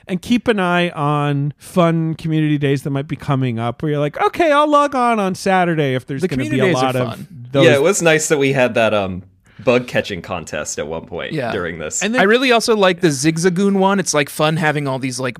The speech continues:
Speaker 2: bright pink Obstagoons in my party now.
Speaker 1: Yeah,
Speaker 2: Yeah.
Speaker 1: there you go. You know, like, and so, and then, like, you get the really, really,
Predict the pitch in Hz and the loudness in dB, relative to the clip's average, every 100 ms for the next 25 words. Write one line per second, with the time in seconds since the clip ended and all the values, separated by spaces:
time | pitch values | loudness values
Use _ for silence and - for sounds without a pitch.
0 | 131 123 123 - - 123 - _ _ - | -10 -6 -6 -8 -8 -8 -10 _ _ -6
1 | 131 131 - 147 151 156 160 151 156 151 | -4 -2 -4 -6 -4 -4 -6 -6 -8 -6
2 | 156 - 151 151 156 151 156 156 - 415 | -6 -4 -4 -4 -8 -8 -8 -10 -6 -2
3 | 539 349 302 349 165 139 131 147 233 220 | 2 2 4 2 2 2 2 2 2 2
4 | 202 202 190 208 202 - 233 220 214 _ | 4 2 2 0 0 2 4 4 2 _
5 | _ 180 208 240 233 220 - - 202 208 | _ 0 2 2 2 0 -4 -4 0 0
6 | 170 262 - 226 165 202 226 233 202 185 | 2 0 0 -2 0 0 2 2 2 2
7 | 185 180 170 160 | 2 0 -2 -4